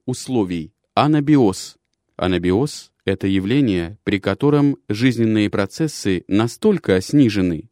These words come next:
что видимые проявления жизни отсутствуют. Простейшие – дафнии, циклопы,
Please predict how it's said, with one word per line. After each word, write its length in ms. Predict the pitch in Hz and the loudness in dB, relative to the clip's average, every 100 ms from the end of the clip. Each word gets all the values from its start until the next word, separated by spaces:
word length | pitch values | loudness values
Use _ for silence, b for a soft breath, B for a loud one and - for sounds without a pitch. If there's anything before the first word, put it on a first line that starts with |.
| _ | _
что 260 | - 127 | -2 0
видимые 480 | 117 139 117 113 107 | 4 4 4 4 4
проявления 640 | 101 127 120 113 101 98 104 | 2 0 0 2 2 2 0
жизни 520 | 170 135 107 95 - _ - | -2 0 0 -2 -4 _ -4
отсутствуют. 920 | 147 - - 175 - 110 101 87 - _ _ - | -4 -4 -4 -4 -4 0 2 0 -6 _ _ -4
Простейшие – 880 | 104 95 - 151 147 - 92 85 104 _ | -2 -2 0 0 0 -4 -6 -6 -14 _
дафнии, 760 | 90 104 147 - 107 85 78 - | -2 2 2 0 -4 -2 -6 -10
циклопы, 800 | - 113 - 117 156 110 87 82 | -10 -8 -4 0 0 0 -4 -6